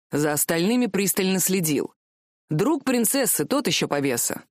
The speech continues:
В плавание с нами не отправился, однако ранее я ловил на себе его задумчивые взгляды, несмотря на то, что куча барышень вокруг пыталась завладеть его вниманием. Ардейл тоже наблюдал за мной и казался более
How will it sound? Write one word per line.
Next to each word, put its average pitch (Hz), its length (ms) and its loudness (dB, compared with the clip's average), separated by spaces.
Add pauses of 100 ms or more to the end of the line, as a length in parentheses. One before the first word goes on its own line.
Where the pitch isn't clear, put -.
(260)
В - 100 -16
плавание 202 440 0
с 180 80 -2
нами 202 180 0
не 180 120 2
отправился, 160 680 0
однако 233 320 0
ранее 247 340 2
я 196 100 2
ловил 226 280 2
на 190 100 2
себе 156 280 0
его 151 140 2
задумчивые 160 540 0
взгляды, 156 400 0
несмотря 147 420 0
на 156 140 0
то, 185 100 0
что 165 180 -2
куча 156 280 0
барышень 165 420 0
вокруг 151 380 -2
пыталась 165 400 0
завладеть 175 480 0
его 170 120 2
вниманием. 160 600 0 (540)
Ардейл 196 580 2
тоже 185 380 0
наблюдал 160 420 0
за 151 140 0
мной 151 280 2
и 139 40 -4
казался 165 560 0
более 170 480 0